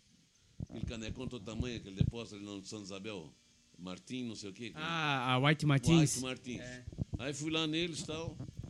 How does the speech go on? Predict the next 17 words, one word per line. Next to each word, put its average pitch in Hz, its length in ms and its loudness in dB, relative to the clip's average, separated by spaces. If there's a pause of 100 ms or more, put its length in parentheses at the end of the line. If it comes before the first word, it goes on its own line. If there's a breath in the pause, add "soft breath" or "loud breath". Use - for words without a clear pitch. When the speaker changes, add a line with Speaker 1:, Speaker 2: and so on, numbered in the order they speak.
(300)
Speaker 1:
"Não, 190 160 -2
realmente, 135 460 -2
nós, 95 840 -2
nós 92 500 -6
emprestamos 104 580 -8
pro 113 120 -10
senhor 113 340 -4
o, 107 420 -8 (200)
o 113 80 -12
tanquezinho 117 540 -6
pra 110 160 -8
congelamento. 117 580 -10 (400 loud breath)
Só 104 200 -6
que 90 100 -8
é - 20 -6
o - 40 -8
seguinte, 135 460 -8